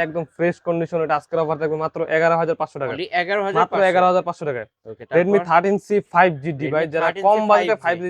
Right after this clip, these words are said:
Speaker 1: ডিভাইস খুঁজছেন এবং ফ্রেশ কন্ডিশন, শোরুম কন্ডিশন আছে।
Speaker 2: ওকে।
Speaker 1: দুই পিস অ্যাভেলেবল আছে, চার পিস, পাঁচ পিস চান তাও দেওয়া যাবে, সমস্যা নাই।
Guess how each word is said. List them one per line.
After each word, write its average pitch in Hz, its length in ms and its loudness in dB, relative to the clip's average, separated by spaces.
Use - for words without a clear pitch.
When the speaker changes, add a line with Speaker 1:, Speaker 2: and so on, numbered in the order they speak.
Speaker 1:
ডিভাইস 170 240 -6
খুঁজছেন - 280 -10
এবং 165 80 -4
ফ্রেশ 190 180 0
কন্ডিশন, 180 320 -4
শোরুম 175 260 -2
কন্ডিশন 156 360 -4
আছে। 120 120 -8
Speaker 2:
ওকে। 107 220 -12
Speaker 1:
দুই 190 160 4
পিস 202 180 -2
অ্যাভেলেবল 180 500 4
আছে, 190 160 -6
চার 160 200 0
পিস, 165 180 -12
পাঁচ 156 200 -4
পিস 151 120 -16
চান 160 200 -4
তাও 160 220 0
দেওয়া 147 220 0
যাবে, 156 120 -2
সমস্যা 151 320 -10
নাই। 180 80 -4